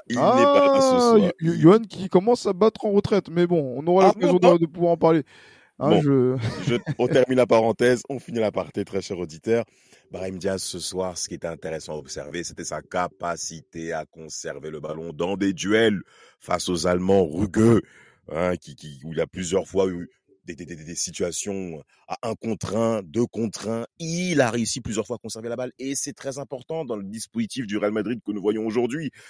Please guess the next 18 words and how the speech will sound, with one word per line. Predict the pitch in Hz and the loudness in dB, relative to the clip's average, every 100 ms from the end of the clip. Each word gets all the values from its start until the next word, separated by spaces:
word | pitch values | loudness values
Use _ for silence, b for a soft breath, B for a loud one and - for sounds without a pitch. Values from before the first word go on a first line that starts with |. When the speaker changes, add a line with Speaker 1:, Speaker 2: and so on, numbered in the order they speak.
| b b | b b
Speaker 1:
où | - 92 | -8 -6
ils | 87 | -6
évoluent | 90 104 117 - _ - | -6 -4 -6 -8 _ -10
sans | - - 117 | -4 -2 0
neuf. | 139 185 160 - - | 2 2 0 -6 -12
Ça | - | -12
ne | 80 | -10
cause | - 95 | -6 -6
pas | - | -2
le | 98 | -4
problème | 80 95 107 | -4 -4 -2
au | 98 | -2
Real | 95 | -2
Madrid | 95 90 104 | -2 -4 -6
d'évoluer | 90 80 82 92 | -6 -8 -8 -6
aujourd'hui | 98 87 85 107 | -4 -4 -8 -8
sans | 101 - 104 | -6 -2 0
neuf. | 123 147 - | 2 2 0